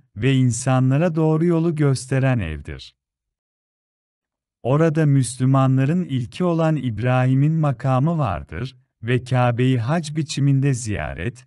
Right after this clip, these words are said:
Tanrı'nın insanlar üzerindeki hakkıdır. Ali İmran suresi,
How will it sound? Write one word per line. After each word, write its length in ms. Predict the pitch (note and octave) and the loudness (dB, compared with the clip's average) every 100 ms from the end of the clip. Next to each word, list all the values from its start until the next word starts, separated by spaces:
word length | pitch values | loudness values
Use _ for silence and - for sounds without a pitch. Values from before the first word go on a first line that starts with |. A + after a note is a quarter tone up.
| _ - | _ -2
Tanrı'nın 540 | C3 C3+ C3 D3 F3+ | 2 2 2 0 0
insanlar 680 | D#3 C#3+ - C#3 C#3 D#3+ F3+ | 0 0 0 0 2 0 0
üzerindeki 680 | D3+ D#3 D#3 D#3 D3+ C#3+ C#3+ | -2 -2 0 0 -2 -4 -4
hakkıdır. 720 | F2 - - D#2+ C#2 - - _ _ _ _ _ _ _ | -6 -8 -10 -10 -12 -16 -20 _ _ _ _ _ _ _
Ali 420 | A2+ B2 C3+ E3+ | 0 2 2 2
İmran 400 | D3 C3+ C#3 D3+ | 2 4 2 2
suresi, 840 | D3 C3 A2 D#2+ D2 - A2 C3+ | -2 -4 -2 -4 -8 -4 -4 -6